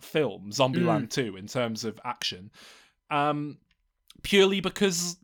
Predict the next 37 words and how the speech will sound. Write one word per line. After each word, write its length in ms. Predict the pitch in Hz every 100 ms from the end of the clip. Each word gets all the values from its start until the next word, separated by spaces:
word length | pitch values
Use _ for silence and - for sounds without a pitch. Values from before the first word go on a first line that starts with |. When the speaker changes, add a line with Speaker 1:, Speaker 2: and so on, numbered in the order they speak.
| _ _ -
Speaker 1:
you 200 | 202 185
could 160 | 214
tell 240 | - 214 220
it 120 | 185
was 320 | 147 170 156
just 240 | 139 175 -
someone 340 | 175 175 170
running 240 | 175 175
around 280 | 175 180 175
with 100 | 180
a 40 | 175
camera 600 | 180 214 208 98 98 101
and, 280 | 131 131 135
<laughs> 60 |
like, 320 | 180 143 131 - - - - - - - 151
you 120 | 175 165
know, 120 | 135
a 40 |
well 300 | 135 143 143
choreographed 800 | 139 - 160 147 139 135 131 -
thing 260 | - 196 135
where 180 | 107
the 120 | 110 135
actors 380 | 139 - 127
all 180 | 131 123
had 140 | 120 -
to 320 | 123 117 117 - - -
run 280 | 123 135 131
around 420 | 127 123 120 120
and 100 | 120
hit 240 | 147 143
their 120 | 123
mark 420 | 120 123 123 117 117
at 80 |
the 80 | 113
right 280 | 123 117 123
time. 460 | - 120 120 120